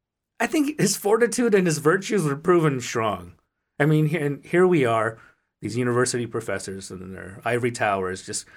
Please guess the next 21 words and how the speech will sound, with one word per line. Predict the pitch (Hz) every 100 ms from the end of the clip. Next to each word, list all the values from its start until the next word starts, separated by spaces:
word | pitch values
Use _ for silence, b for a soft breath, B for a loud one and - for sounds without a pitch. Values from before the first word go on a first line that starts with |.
| B -
contemplating, | 175 170 160 160 156 143 135 135
theologizing. | 131 143 139 143 127 135 131 123 135
They're | 139
like, | 151 156
"Oh | 214
yeah, | 202 185
John | 135 139 131
Paul | 127
the | 110
Second, | 101 117
he's | 156
just | 135 113
worthless. | 110 113 110 - 82 65 - - _ _ _ _ _
You | 113
know, | 147
what | 220
kind | 214
of | 151
contribution?" | - 139 - 127 123
I'm | 185
like, | 147